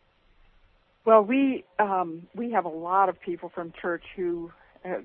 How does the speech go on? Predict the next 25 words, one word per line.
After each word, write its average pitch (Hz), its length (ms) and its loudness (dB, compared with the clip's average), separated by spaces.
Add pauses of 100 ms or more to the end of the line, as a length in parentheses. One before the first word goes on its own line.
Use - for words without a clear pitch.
join 180 300 -4
with 175 140 -10
our 175 140 -2
ministry 180 680 -8
and 156 120 -10
do 165 140 -8
different 170 420 -8
things, 175 400 -6
and 160 180 -14
we, 170 280 -6 (500)
we 180 240 -12 (460)
definitely 165 880 -2
are 156 300 -4
open 170 420 -4
to, 160 320 -6 (180)
you 180 160 -6
know, 151 240 -2 (160)
uh, 175 60 -2 (100)
different 180 320 -2
ideas, 170 640 0 (100)
but 151 180 -4
we 165 180 -6
welcome 165 480 0
these 156 160 -8 (100)
people. 160 480 -6